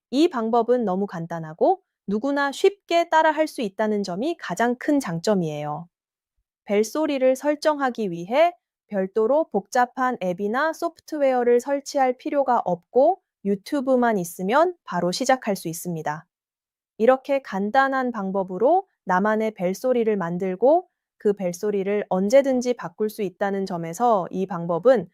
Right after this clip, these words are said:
정말 유용하고 실용적입니다. 이제 여러분도 언제든지 유튜브에서 찾은 좋아하는 노래를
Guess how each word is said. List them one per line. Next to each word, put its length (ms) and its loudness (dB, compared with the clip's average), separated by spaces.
정말 380 -6
유용하고 760 2
실용적입니다. 1120 -2
이제 220 2
여러분도 760 2
언제든지 1120 -2
유튜브에서 680 -2
찾은 380 -6
좋아하는 680 2
노래를 560 0